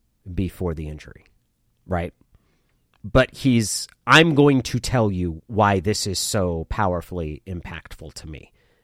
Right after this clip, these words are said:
Remember, like, this is how he's set this up. "I'm gonna go through how I experience this." So when he's sharing these things, and that's, this is part of where you get into, okay, it's a T V show, and Skip's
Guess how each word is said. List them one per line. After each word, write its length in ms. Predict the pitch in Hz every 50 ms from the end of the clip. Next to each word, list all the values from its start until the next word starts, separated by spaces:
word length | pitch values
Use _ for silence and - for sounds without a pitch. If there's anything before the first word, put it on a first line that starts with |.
| _ _ _ _ - - _
Remember, 420 | - 143 143 175 208 185 127 117 92
like, 220 | 95 110 113 90
this 200 | 120 165 175 -
is 120 | 185 139 -
how 240 | - - 165 156
he's 240 | 143 110 143 151 123
set 300 | - - - 143 131 -
this 180 | 131 117 - -
up. 320 | 170 160 107 80 - - - _ - _ _ _ -
"I'm 220 | 127 156 185 202
gonna 180 | 185 185 175 143
go 180 | 131 156 143
through 200 | 123 - 135 127
how 260 | - - 127 123 - -
I 120 | 120 117 110
experience 720 | 104 92 - - - - 120 120 104 82 - - - -
this." 380 | - - - - - - - - _ _ _ _ _ _ _ _ _ _ -
So 240 | - 170 139 - _ _ _
when 200 | - 120 131 123
he's 200 | 117 143 147 131
sharing 540 | - - - - 180 202 240 262 185 127 113
these 200 | 104 98 98 -
things, 240 | - 117 107 104 - - -
and 180 | 131 127 135
that's, 420 | 151 165 196 - - - - - - _ _ _ _ _ _ _ _ _ _
this 240 | 135 139 165 - -
is 100 | 214 190
part 280 | - - - 165 147 143
of 120 | 143 123
where 120 | 131 131 127
you 140 | 120 117
get 180 | 98 131 127 117
into, 560 | 123 135 147 - - - 113 104 98 104 - -
okay, 260 | 123 120 - 151 135 120
it's 140 | 113 -
a 40 | 131
T 200 | - - - 165
V 140 | - 196 220
show, 440 | - - - 85 - 113 - - _ _ _ _ _ _ _ _ _ _ -
and 260 | 120 123 120 117 117
Skip's 800 | - - - - 143 143 - - - - - - - - -